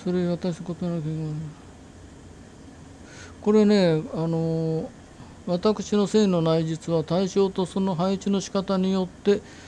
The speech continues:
定まってくる。それ、それゆえ、私と異なる経験を持ち得る他者は私の世界には存在しない」ということになる。で、これはね、ちょっと多賀仏教君に答うる書を引っ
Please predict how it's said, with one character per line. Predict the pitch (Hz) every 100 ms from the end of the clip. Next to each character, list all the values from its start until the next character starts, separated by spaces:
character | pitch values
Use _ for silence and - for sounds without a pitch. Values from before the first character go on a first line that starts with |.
| -
定 | - 180 180
ま | 180 175
っ |
て | -
く | 151 160
る。 | 156 - -
そ | 185
れ、 | 180 175
そ | 175 180
れ | 185
ゆ | 185 202
え、 | 202 175
私 | 165 185 180 185 -
と | 175
異 | 175 170
な | 196 185
る | 156
経 | 175 175
験 | 160 175 170
を |
持 | 165 160
ち | 180
得 | 175
る | 151
他 | 160
者 | 147 147
は | 135
私 | 143 185 175 160
の | 185
世 | 170 185
界 | 160 147
に | 143
は | 131
存 | 160 170 180
在 | 185 165
し | 190
な | 202
い」 | 185
と |
い | 147
う |
こ | 139 139
と | 143
に | 135 135
な | 131
る。 | 135 - - - - - - - - - - -
で、 | 175
こ | 196
れ | 196
は | 196
ね、 | 190 185 151
ち | -
ょ |
っ | 196
と | 156
多 | 143 175
賀 | 226
仏 | 254 277 -
教 | 196 160
君 | 151 151
に | 147
答 | 151 151 165
う | 151
る | 143
書 | - 160
を | 135 127 139 190 165 143
引 |
っ | 139